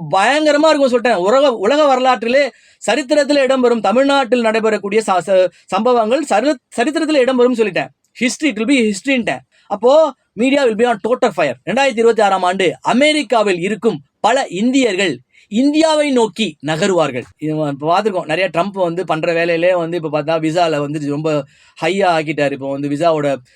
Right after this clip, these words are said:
சார்ஜஸ் எல்லாம். ஓகே, ஃபைன். அதே போல ஏ ஐ தொழில்நுட்பத்தின் வளர்ச்சியால் ரெண்டாயிரத்தி இருபத்தி ஆறாம் ஆண்டு ஐ டி துறையில் பலர்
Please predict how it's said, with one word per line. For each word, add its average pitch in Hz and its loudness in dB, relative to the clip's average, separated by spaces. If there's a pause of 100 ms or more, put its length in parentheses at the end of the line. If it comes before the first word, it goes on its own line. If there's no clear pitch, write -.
(220)
சார்ஜஸ் 151 0
எல்லாம். 139 -4 (300)
ஓகே, 151 -6
ஃபைன். 139 -4 (360)
அதே 175 -2
போல 160 0 (380)
ஏ 269 0
ஐ 269 0
தொழில்நுட்பத்தின் 196 -2
வளர்ச்சியால் 160 0 (260)
ரெண்டாயிரத்தி 233 0
இருபத்தி 196 0
ஆறாம் 170 2
ஆண்டு 165 -2 (440)
ஐ 262 -2
டி 254 0
துறையில் 175 -2 (440)
பலர் 190 0